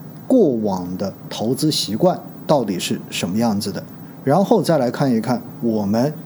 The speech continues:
应该采取怎样的方式才能够取得更好的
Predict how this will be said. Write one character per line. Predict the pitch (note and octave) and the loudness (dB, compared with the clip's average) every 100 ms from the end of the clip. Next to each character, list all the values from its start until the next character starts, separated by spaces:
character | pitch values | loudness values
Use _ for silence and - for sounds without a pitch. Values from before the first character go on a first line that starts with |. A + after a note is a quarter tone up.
| - | 2
应 | E3+ G3 G3+ | 6 6 6
该 | F3+ E3+ | 4 2
采 | - B2+ | 2 0
取 | C3 A2 A2 | 0 0 -2
怎 | - G2 F2+ F2 | -2 -2 -2 0
样 | B2+ F3+ | 2 2
的 | G#2+ | 2
方 | C#3+ E3+ F#3+ | 2 2 4
式 | F3 - - - - - - | 2 0 -12 -14 -16 -14 -4
才 | B2 | 0
能 | A#2 A#2+ | 2 4
够 | B2 | 2
取 | - G2+ | 0 -4
得 | F#2+ F#2+ - | -2 -4 2
更 | D#3+ - | 2 2
好 | - E2+ E2+ | -2 -6 -4
的 | - | -8